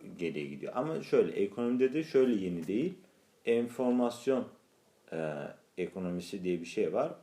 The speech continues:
Orada buna benzer yani bilgi, inovasyon veya bunlar ekonomiyi nasıl etkiliyor? Ama big data daha farklı yani dediğim gibi. Hani çünkü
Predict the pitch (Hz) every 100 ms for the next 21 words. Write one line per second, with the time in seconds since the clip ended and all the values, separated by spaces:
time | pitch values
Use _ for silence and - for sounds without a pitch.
0 | - 127 147 107 120 156 117 120 123 110
1 | 107 98 95 73 71 71 69 98 92 90
2 | 110 90 - - 87 87 87 82 - 95
3 | 85 78 73 67 65 _ _ _ _ -
4 | 101 104 113 104 87 - 80 73 73 73
5 | - 67 - - 117 165 135 156 151 156
6 | 156 147 104 117 117 85 78 - 76 69
7 | 67 69 78 82 87 71 67 76 80 76
8 | - - - - _ _ _ _ - 165
9 | 180 202 226 247